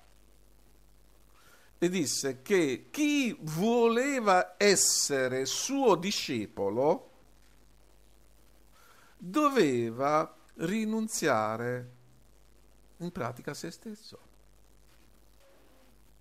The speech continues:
Rinunziando a se stessi si era pronti per Gesù, rinunziando a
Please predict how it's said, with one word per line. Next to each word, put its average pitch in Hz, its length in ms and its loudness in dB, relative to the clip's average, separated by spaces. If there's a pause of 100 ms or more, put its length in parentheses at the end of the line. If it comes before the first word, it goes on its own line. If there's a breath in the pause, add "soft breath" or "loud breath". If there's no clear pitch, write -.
(2250 loud breath)
Rinunziando 247 920 4
a 139 60 0
se 175 180 -2
stessi 285 800 -4
si - 300 -6
era 156 260 -4
pronti 104 720 -10 (100)
per 92 300 -12 (220)
Gesù, 123 480 -16
rinunziando 247 1080 -8
a 165 260 -6